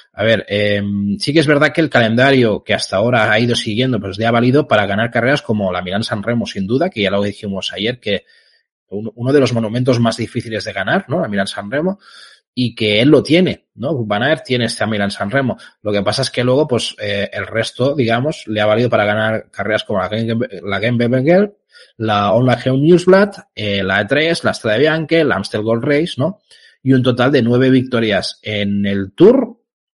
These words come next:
y el maillot verde, que no está nada mal,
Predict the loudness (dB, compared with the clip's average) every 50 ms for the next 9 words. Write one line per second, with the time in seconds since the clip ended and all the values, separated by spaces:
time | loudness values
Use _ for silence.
0 | _ _ -2 2 2 4 2 2 -2 -4 -6 -2 -2 0 0 0 4 4 4 4
1 | 4 4 4 4 4 4 2 -2 -2 -2 0 2 2 4 4 4 4 4 4 4
2 | 2 0 0 0 2 2 2 2 2 2 2 2 2 2 0 -2 -6 -12 -18